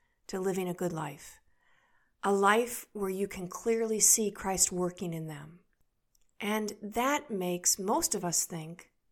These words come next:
that we can't possibly be that. If we were not born that way,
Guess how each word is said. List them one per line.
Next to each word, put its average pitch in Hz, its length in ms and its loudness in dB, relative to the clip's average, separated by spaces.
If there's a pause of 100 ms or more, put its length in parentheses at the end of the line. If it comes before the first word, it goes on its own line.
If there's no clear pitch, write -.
(360)
that 185 140 -6
we 190 120 -2
can't - 380 -8
possibly 175 640 -2
be 202 300 -2
that. 147 340 -16 (540)
If - 180 -8
we 202 100 6
were 185 160 2
not 170 320 -2
born 247 340 2
that 285 240 -2
way, 254 440 2